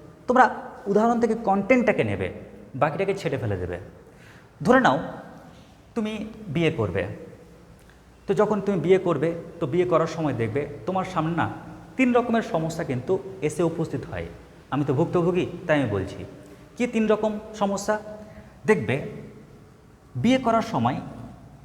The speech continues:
ধরে নাও ওয়াইটা হচ্ছ তুমি, তাহলে তোমার কাছে একটা অপশন আছে, আগে বাবাকে রাজি করানো।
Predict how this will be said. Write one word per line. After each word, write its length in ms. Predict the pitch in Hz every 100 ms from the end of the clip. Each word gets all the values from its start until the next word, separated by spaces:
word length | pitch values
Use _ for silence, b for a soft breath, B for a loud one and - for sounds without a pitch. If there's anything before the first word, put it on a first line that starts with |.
| - -
ধরে 140 | 196 220
নাও 180 | 233 - -
ওয়াইটা 280 | 151 190 202
হচ্ছ 240 | 190 196 190
তুমি, 240 | 196 190 202 - - - - - B B B B -
তাহলে 220 | 196 196 - - 202
তোমার 200 | 214 220
কাছে 200 | 214 196
একটা 300 | 160 - 160
অপশন 300 | 160 - 185
আছে, 260 | - 143 - - - - - - - - - - -
আগে 220 | 175 190
বাবাকে 380 | 160 160 139 143
রাজি 220 | 117 120
করানো। 380 | 95 90 87